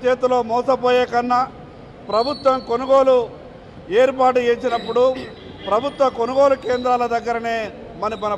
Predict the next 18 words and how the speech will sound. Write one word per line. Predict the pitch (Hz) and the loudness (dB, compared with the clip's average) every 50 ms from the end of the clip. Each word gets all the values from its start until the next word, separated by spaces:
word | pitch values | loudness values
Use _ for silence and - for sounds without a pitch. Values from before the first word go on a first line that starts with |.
| 190 196 | -4 -4
పంటలని | 196 214 208 247 233 233 226 226 214 196 | -6 -4 -2 -4 -2 -2 -4 -4 -6 -6
అమ్ముకుంటే | 214 226 208 214 214 208 - 226 247 269 254 - - - - - - - - - - - - - - | -8 -8 -8 -8 -8 -6 -4 -2 0 0 -2 -4 -8 -18 -20 -20 -20 -20 -20 -20 -20 -20 -18 -12 -12
గిట్టుబాటు | 180 185 - 277 262 269 262 262 262 262 226 | -10 -8 -6 0 2 4 4 6 4 4 2
ధరనే | 226 226 247 262 269 262 254 254 | 2 0 0 0 -2 0 2 2
కాకుండా | 247 247 233 240 233 233 233 240 247 254 240 - - - - - - - - - 135 160 | 2 2 0 -4 0 2 2 2 2 2 -2 -8 -18 -18 -20 -20 -20 -18 -14 -12 -6 -2
మార్కెట్లో | 180 214 262 269 220 285 285 240 285 294 285 269 269 | 2 2 2 0 0 -6 -10 -4 0 2 2 2 2
ఉన్నటువంటి | 262 262 254 262 254 247 247 254 247 233 | 0 -2 0 0 0 0 0 -2 0 0
ధర | 226 240 247 240 | 0 0 0 -2
కన్నా | 247 247 240 240 233 233 226 | -4 -2 -2 0 -2 -2 -4
ఎక్కువ, | 233 233 233 233 226 220 202 180 - - - - - - - - | -4 -2 0 2 2 2 0 -4 -8 -14 -20 -20 -18 -12 -6 -4
పది | 190 208 214 214 | -2 0 2 2
రూపాయలు | 254 277 285 285 277 269 254 254 | 2 2 4 2 4 4 4 2
ఎక్కువ | 254 254 254 240 - 233 | 2 0 -2 -2 0 -2
కొనే | 233 233 226 220 | -2 -2 0 -2
అవకాశం | 220 226 214 233 233 233 240 214 220 214 | -2 -2 0 -2 -2 -2 -4 -8 -8 -8
ఉంటది. | - 226 220 220 214 | -8 -6 -4 -2 0
కాబట్టి | 214 214 214 208 208 - 208 214 208 196 175 - - - - - - - - - 120 135 170 | 0 -2 -2 -4 -8 -6 -6 -4 -4 -6 -8 -12 -18 -20 -20 -20 -20 -20 -18 -12 -6 -2 0
రైతులు, | 208 247 233 - 247 240 247 | 0 0 0 2 2 4 4